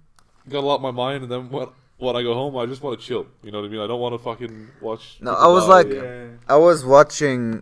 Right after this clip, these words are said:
Speaker 2: like, I was just going, I have this subscription service, and I was just go-
Speaker 1: Netflix?
Speaker 2: No,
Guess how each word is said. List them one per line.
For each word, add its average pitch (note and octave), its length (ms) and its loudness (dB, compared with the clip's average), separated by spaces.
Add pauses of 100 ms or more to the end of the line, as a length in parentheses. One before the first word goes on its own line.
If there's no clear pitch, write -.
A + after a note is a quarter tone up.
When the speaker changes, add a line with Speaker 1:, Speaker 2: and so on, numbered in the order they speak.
Speaker 2:
like, A2 160 -4
I B2+ 60 4
was C3+ 180 0
just A2 200 -10
going, A#2+ 420 0
I G#2+ 160 -2
have G#2+ 400 -6
this - 400 -10 (600)
subscription - 680 -16
service, F2 400 -14
and F#2+ 100 -14
I G2+ 40 -10
was G2 100 -14
just G2+ 140 -20
go- G#2 80 -16 (120)
Speaker 1:
Netflix? A2 420 -16 (180)
Speaker 2:
No, F#2 320 -14